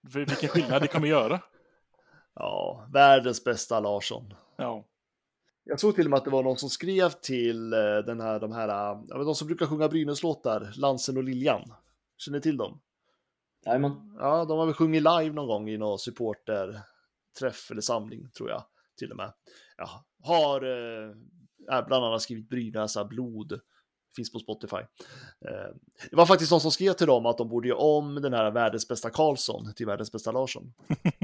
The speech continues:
Speaker 2: Tyckte det var en bra idé.
Speaker 1: Ja. Inte supersvårkomponerad heller.
Speaker 2: Nej, <laughs> verkligen inte.
Speaker 3: Vi har ju för lite spelarramsor på läktarna. Det är ju, det är ju bara ett faktum.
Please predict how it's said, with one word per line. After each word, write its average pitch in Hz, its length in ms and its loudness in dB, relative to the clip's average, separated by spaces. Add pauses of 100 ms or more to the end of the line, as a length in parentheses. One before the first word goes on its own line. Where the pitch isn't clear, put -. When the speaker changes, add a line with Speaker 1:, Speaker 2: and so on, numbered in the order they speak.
(1200)
Speaker 2:
Tyckte 220 140 -4
det 175 40 4
var 156 60 10
en 139 60 4
bra 139 160 10
idé. 147 200 4 (280)
Speaker 1:
Ja. - 480 -4 (1700)
Inte 160 260 2
supersvårkomponerad 131 1200 -2
heller. 113 240 -2 (360)
Speaker 2:
Nej, 214 360 6 (340)
<laughs> - 400 -8
verkligen - 520 -4
inte. 175 280 -2 (1120)
Speaker 3:
Vi 131 80 -4
har 147 140 6
ju 151 100 8
för 147 100 -2
lite 123 540 2
spelarramsor 123 720 0
på 113 80 -10
läktarna. 110 420 -4
Det 113 100 -4
är 110 100 -4
ju, 107 340 -2
det 120 100 -2
är 113 60 0
ju 107 80 -2
bara 107 120 -2
ett 104 80 -8
faktum. 107 460 -10